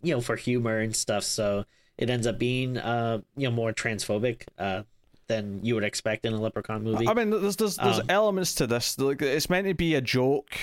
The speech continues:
Speaker 2: when she talks about getting an operation. It's a
Speaker 1: Mm-hmm.
Speaker 2: joke when the guys are all basically scared of, like, sex with her,
Speaker 1: Mm-hmm.
Speaker 2: where, where,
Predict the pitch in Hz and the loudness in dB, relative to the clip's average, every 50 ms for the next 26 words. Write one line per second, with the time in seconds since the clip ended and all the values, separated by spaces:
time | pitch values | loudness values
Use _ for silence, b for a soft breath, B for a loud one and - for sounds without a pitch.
0 | - - - - 135 120 120 120 123 123 123 123 120 123 117 117 117 113 113 110 | -8 -8 -6 -4 0 2 4 4 4 4 4 4 2 2 2 2 2 2 2 0
1 | - _ _ _ - - - - 139 - 151 135 135 - - 127 123 123 120 - | -2 _ _ _ -6 -4 0 0 2 2 2 2 2 0 0 2 2 2 2 2
2 | 120 107 110 117 117 120 - - 120 107 107 110 107 - - 135 123 120 117 - | 0 0 2 2 0 0 0 0 2 2 2 2 2 2 0 2 2 2 0 -2
3 | _ _ _ _ _ - - 113 107 - 143 131 113 120 143 143 151 165 151 - | _ _ _ _ _ -4 -2 0 2 2 2 2 4 4 4 4 4 2 2 0
4 | - 143 135 135 127 127 123 107 127 120 117 123 127 131 127 113 127 120 120 120 | 0 2 2 4 4 2 2 2 2 2 4 4 4 2 2 2 2 2 2 2
5 | 120 120 104 - 123 123 - - - 110 117 110 104 - _ _ _ _ _ _ | 2 2 2 2 0 0 0 0 0 2 2 2 0 -2 _ _ _ _ _ _
6 | - - - - - - - - 135 131 131 131 139 143 139 - - - - _ | -6 -4 -2 0 0 0 0 2 2 2 2 2 0 0 -2 -4 -6 -6 -8 _
7 | _ _ _ _ _ _ - 123 120 120 117 110 120 120 113 110 - - - - | _ _ _ _ _ _ 0 2 2 2 0 0 0 0 0 0 -4 -8 -18 -18
8 | - _ _ - - - - 123 123 135 - - - - - - - - _ _ | -20 _ _ -6 -4 0 2 2 2 2 0 -2 -2 0 0 -2 -2 -6 _ _
9 | _ _ _ _ _ - - 127 135 135 131 151 156 160 151 139 123 120 110 101 | _ _ _ _ _ -8 -2 0 0 2 2 2 2 2 0 -2 -4 -4 -4 -6
10 | 101 _ _ _ _ - - 131 123 127 131 131 131 127 127 131 127 127 123 117 | -8 _ _ _ _ -4 0 2 4 4 4 4 2 2 2 4 4 4 2 2